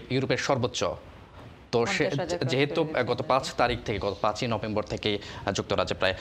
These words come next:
Speaker 1: নন এসেনশিয়াল সবগুলো এবং অনেক অফিস এগুলো বন্ধ রাখা, অর্থাৎ লকডাউন করে রেখেছে। তো বলা হয়েছে যে,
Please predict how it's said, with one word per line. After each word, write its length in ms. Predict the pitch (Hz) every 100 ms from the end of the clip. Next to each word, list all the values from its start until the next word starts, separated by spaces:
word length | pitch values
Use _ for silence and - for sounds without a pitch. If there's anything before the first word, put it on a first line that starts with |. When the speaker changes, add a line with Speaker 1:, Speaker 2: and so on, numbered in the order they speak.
| - -
Speaker 1:
নন 340 | 101 107 135
এসেনশিয়াল 460 | 123 131 113 131 110
সবগুলো 420 | - 110 - 110
এবং 220 | 98 110
অনেক 400 | 92 104 120 -
অফিস 360 | 110 110 123 -
এগুলো 240 | 110 110 110 - -
বন্ধ 200 | 123 123
রাখা, 180 | 117 104 95
অর্থাৎ 200 | 104 117 110
লকডাউন 460 | 113 107 117 113 95 -
করে 180 | - 101
রেখেছে। 400 | 90 98 - - - -
তো 80 | 107 - - - -
বলা 180 | 123 147
হয়েছে 280 | 151 165 180
যে, 160 | 165